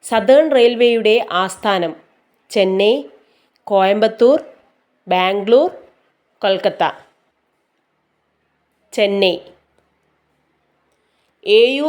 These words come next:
എന്ന രാസസൂത്രത്തിൽ അറിയപ്പെടുന്ന ലോഹം? പ്ലാറ്റിനം, സ്വർണം, ചെമ്പ്, വെള്ളി. സ്വർണം.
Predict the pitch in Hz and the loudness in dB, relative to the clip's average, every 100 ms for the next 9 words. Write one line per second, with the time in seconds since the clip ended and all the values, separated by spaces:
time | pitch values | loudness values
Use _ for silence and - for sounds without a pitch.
0 | 269 214 226 247 208 208 269 262 226 202 | -2 -2 -2 -2 -2 -2 -4 -4 -4 -4
1 | 202 226 - - _ 190 190 220 226 196 | -6 -6 -8 -16 _ -6 -2 -2 0 -4
2 | 185 196 208 180 170 175 - _ _ _ | -4 -4 -2 0 -2 -4 -12 _ _ _
3 | _ _ 190 180 180 226 226 294 - _ | _ _ -6 -6 -4 -2 -2 -2 -8 _
4 | _ _ _ _ _ - 220 196 185 202 | _ _ _ _ _ -10 -4 -2 -2 -2
5 | 262 339 - _ _ _ _ _ _ - | -2 -4 -12 _ _ _ _ _ _ -6
6 | 233 196 196 208 254 359 - - _ _ | -2 -2 -4 0 0 0 -8 -20 _ _
7 | _ _ _ _ 196 214 202 180 170 - | _ _ _ _ -2 -2 0 -2 -4 -12
8 | _ _ _ _ _ _ _ _ _ _ | _ _ _ _ _ _ _ _ _ _
9 | _ _ _ _ _ - - _ - - | _ _ _ _ _ -20 -20 _ -8 -2
10 | 214 202 196 | 0 0 -4